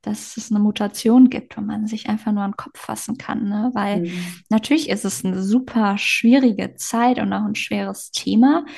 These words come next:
Speaker 1: aber wie du schon sagtest, ne, es rettet halt Leben. Also
Speaker 2: Mhm.
Speaker 1: da, da sollte man sie für feiern, <laughs> ja. So
Speaker 2: Ja, das
Speaker 1: meine
Speaker 2: stimmt. Und
Speaker 1: Meinung.
Speaker 2: ich, ich, ich verstehe diesen, äh, Gedankengang, weil ich habe auch ein paar Menschen in meinem Leben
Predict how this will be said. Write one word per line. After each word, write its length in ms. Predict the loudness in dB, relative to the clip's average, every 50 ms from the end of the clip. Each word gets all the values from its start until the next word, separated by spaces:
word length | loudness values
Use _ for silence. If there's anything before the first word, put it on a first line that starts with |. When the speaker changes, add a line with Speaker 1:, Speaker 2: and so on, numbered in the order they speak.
| -18 -18 -20 -20 -20 -20 -20 _ _ -4
Speaker 1:
aber 580 | -4 -2 0 0 0 0 0 -2 -4 -6 -10 _ _ _ _ _ _ _ _ _
wie 140 | -8 -4 -4 -4
du 80 | -4
schon 220 | -4 -2 -2 -2 0
sagtest, 480 | 0 -2 -2 -4 -6 -8 -8 -4 -4
ne, 80 | -4 -4
es 260 | -4 -8 -12 -12 -8
rettet 320 | -6 -6 -4 -4 -6 -4 -4
halt 160 | -4 -4 -2
Leben. 420 | 2 2 2 4 4 2 2 0 -2 -4
Also 320 | -4 -6 -4 -4 -4 -4 -4 -6 -6
Speaker 2:
Mhm. 300 | -8 -8 -8 -8 -10 -12 -16 -20 _ _ _ _ _ _
Speaker 1:
da, 300 | -8 -6 -6 -4 -4 -4 -4 -4 -4
da 120 | -2 -2 0
sollte 240 | 0 0 0 0 0
man 120 | 0 0
sie 120 | 0 -2
für 160 | -4 -6 -6 -4
feiern, 400 | 0 2 4 6 6 6 6 4
<laughs> 120 | 6 6
ja. 120 | 6 4 4 4 2 0
So 180 | 2 4 6 6
Speaker 2:
Ja, 300 | 8 8 8 6 6 4
das 100 | 4 6
Speaker 1:
meine 80 | 4 6
Speaker 2:
stimmt. 200 | 6 6 6 6
Und 60 | 6
Speaker 1:
Meinung. 360 | 6 6 6 6 6 6 4
Speaker 2:
ich, 100 | 4 0
ich, 540 | -6 -8 -8 -12 -18 -18 -20 -20 -20 -16 -2 0
ich 160 | 0 2 4
verstehe 380 | 4 2 4 4 4 2 4
diesen, 600 | 4 4 4 4 2 2 0 0 -4 -8 -14 -20 _ _ -8
äh, 280 | -4 -2 -2 -2 -2 -4 -8 -14 _ _ _ _ -2
Gedankengang, 420 | 0 2 2 2 2 2 2 2
weil 100 | 2 0
ich 100 | 0 0
habe 180 | -2 -2 0 0
auch 120 | 2 4
ein 100 | 4 2
paar 200 | 2 0 -2 -2 0
Menschen 400 | 2 2 2 0 0 -2 -4 -4
in 100 | -4 -4
meinem 240 | -2 -2 -2 0 0
Leben 640 | 2 0 0 0 0 -2 -4 -4 -6 -8 -14 -20